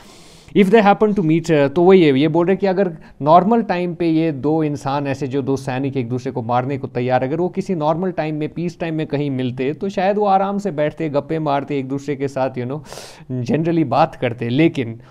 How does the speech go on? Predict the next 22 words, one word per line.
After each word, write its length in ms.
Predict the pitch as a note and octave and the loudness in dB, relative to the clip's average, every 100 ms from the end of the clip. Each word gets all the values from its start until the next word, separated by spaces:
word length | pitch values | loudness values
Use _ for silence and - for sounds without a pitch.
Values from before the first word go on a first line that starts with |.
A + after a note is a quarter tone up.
| - B2 | -16 -2
वॉर 360 | D3 F#3 G3+ | 4 6 6
जो 220 | D3+ D#3+ | 4 0
है, 420 | C#3 C#3 C#3 - - | 2 0 -2 -6 -4
ऐसे 260 | B2+ B2+ C#3+ | -4 -2 -4
सिंपल 460 | D#3+ E3+ D#3+ D#3 | -2 -2 0 -2
इंसान 420 | C#3+ C3+ C3 C3 | -2 -4 -4 -4
जो 140 | B2+ B2+ | 0 4
आपके 320 | B2+ B2+ C3 | 4 4 -2
और 140 | A#2+ | -2
मेरे 260 | A#2+ C3 C3 | -2 -2 0
जैसे 320 | A#2+ A#2 B2+ | -2 -4 -6
को 180 | B2 B2 | -4 -4
भी 200 | C3+ F3+ - - | -2 -4 -8 0
एक 180 | C#3+ C#3+ - - | 0 0 -14 -2
अनथिंकिंग 680 | F3+ F3+ E3+ E3 E3+ E3 | 0 2 2 2 0 -4
किलिंग 420 | D#3+ F3 E3+ E3 D#3 | 0 2 2 2 -2
मशीन 420 | C#3 - D#3 C#3+ | -4 -2 -2 -2
बना 260 | A#2+ A2+ | -2 -2
देता 420 | A2 A2+ G#2+ G#2+ G#2+ | -2 -4 -2 -2 0
है, 300 | G#2+ G#2+ A2 | -2 -2 -6
you 100 | |
know। 100 | C#3 | -10